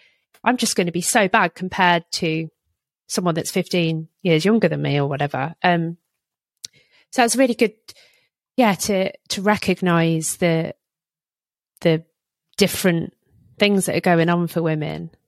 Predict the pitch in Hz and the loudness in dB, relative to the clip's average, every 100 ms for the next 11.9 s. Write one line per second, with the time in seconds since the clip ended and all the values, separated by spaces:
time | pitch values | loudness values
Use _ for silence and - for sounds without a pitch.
0 | _ _ _ 175 - - 170 196 180 190 | _ _ _ -2 -2 -2 -4 -2 2 4
1 | 160 143 156 180 - 196 - 175 170 - | 4 2 -2 -2 -2 -2 -4 -4 -2 -2
2 | - _ _ - 202 190 - 160 - 180 | -6 _ _ 0 0 0 -6 -10 -12 -14
3 | - - - - - - _ _ - 202 | -16 -20 -20 -20 -20 -20 _ _ 0 2
4 | 160 160 226 - - 233 - 269 277 - | 2 2 -2 -2 -2 -2 0 0 0 0
5 | - _ _ _ _ - 226 320 392 349 | -2 _ _ _ _ -8 -4 -2 -2 -2
6 | 240 190 - - - - 208 233 208 - | 0 0 0 -6 -10 -8 -4 -2 -4 -4
7 | 240 214 - 185 175 - _ _ _ _ | -4 -2 -4 -4 -6 -14 _ _ _ _
8 | _ _ - 294 320 302 277 269 233 - | _ _ -4 2 2 2 2 2 0 -6
9 | 220 - 277 208 175 - _ - 214 165 | -6 -4 -4 -4 -8 -14 _ -12 -10 -8
10 | 156 220 240 320 - _ 277 311 - 285 | -4 -2 2 0 -2 _ -2 -2 0 2
11 | 302 - 175 165 202 180 165 160 - | 2 2 0 -2 -4 -2 -2 -4 -8